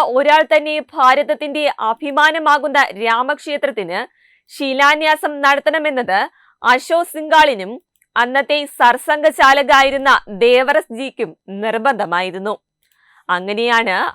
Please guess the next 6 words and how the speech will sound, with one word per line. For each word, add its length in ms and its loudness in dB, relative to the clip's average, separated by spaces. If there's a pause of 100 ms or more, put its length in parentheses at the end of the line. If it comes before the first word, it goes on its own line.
(140)
ആ 20 2 (160)
ദൗത്യം 360 -2 (140)
കാമേശ്വർ 580 -2 (100)
ചാപ്പുലിലേക്ക് 720 -2 (260)
എത്തുന്നത്. 420 -4 (800)
ശിലാന്യാസത്തിന് 840 -2